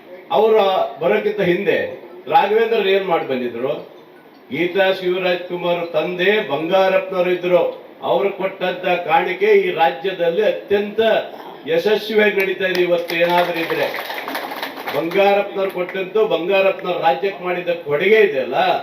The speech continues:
ಅದು ಜನಸಾಮಾನ್ಯರಿಗೆ ಮುಟ್ಟಿದೆ, ನೆನ್ಪಿಡ್ಕೋಬೇಕು. ಅದೇ ಅವ್ರ ಕೊಡುಗೆ, ಆ, ಆ ಕೊಡುಗೆ ಇಟ್ಕೊಂಡು ಹೋಗ್ತಾರೆ. ಹಾಗಾಗಿ ಏನ್ ಅವ್ರೇನ್ ಇದ್ ಮಾಡಿದ್ದಲ್ಲ. ರಾಘವೇಂದ್ರ ಕೊಡುಗೆ ಏನಂದ್ರೆ ನಮ್ ಕಡೆ ಬಸ್ ಸ್ಟ್ಯಾಂಡ್ ಕಟ್ಟಿದ್ದೆ ಒಂದು ಸಾಧನೆ,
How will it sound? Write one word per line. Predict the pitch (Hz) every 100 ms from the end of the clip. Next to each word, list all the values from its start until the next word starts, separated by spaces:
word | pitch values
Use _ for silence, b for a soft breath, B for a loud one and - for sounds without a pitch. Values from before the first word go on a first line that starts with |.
| - - -
ಅದು | - 175
ಜನಸಾಮಾನ್ಯರಿಗೆ | - 165 196 - 175 208 220 220 208 196
ಮುಟ್ಟಿದೆ, | 190 180 165
ನೆನ್ಪಿಡ್ಕೋಬೇಕು. | 156 165 175 180 180 165 147 - - - - 165
ಅದೇ | 175 220
ಅವ್ರ | 226 220
ಕೊಡುಗೆ, | 202 180 180 180 - - - - - - - - - - - - - - -
ಆ, | 165 196 202
ಆ | 165 180 196
ಕೊಡುಗೆ | 196 170 202 214
ಇಟ್ಕೊಂಡು | 196 208 196
ಹೋಗ್ತಾರೆ. | 196 - 165 - - - - -
ಹಾಗಾಗಿ | 131 190 202 196 165 - - - -
ಏನ್ | 170 196
ಅವ್ರೇನ್ | 240 196 202 180
ಇದ್ | 180 175
ಮಾಡಿದ್ದಲ್ಲ. | 190 185 147 175 165 - -
ರಾಘವೇಂದ್ರ | - 165 196 208 196
ಕೊಡುಗೆ | 180 190 196
ಏನಂದ್ರೆ | 196 202 208 185
ನಮ್ | 180
ಕಡೆ | 208 202
ಬಸ್ | - -
ಸ್ಟ್ಯಾಂಡ್ | - 202 202
ಕಟ್ಟಿದ್ದೆ | 202 202 220 254
ಒಂದು | 233 196 170
ಸಾಧನೆ, | 170 165 - -